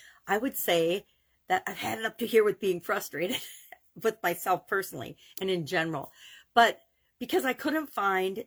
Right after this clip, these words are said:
the actual origin and where did it come from and how did it become a thing that we said.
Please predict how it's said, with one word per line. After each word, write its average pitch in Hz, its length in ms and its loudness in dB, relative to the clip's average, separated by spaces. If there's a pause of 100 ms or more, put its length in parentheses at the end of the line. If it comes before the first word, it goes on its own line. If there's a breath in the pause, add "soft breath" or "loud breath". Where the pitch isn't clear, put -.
(100)
the 180 400 -4 (320)
actual 202 440 2
origin 202 600 0 (100)
and 160 460 -4 (260)
where 196 320 0
did 190 80 -8
it 196 140 -4
come 180 180 -4
from 180 160 -4
and 156 140 -6
how - 160 -6
did 170 180 -10
it 147 160 -10
become 165 360 -6
a 147 100 -8 (120)
thing 180 200 -2
that 156 100 -8
we 160 80 -6
said. 180 300 -2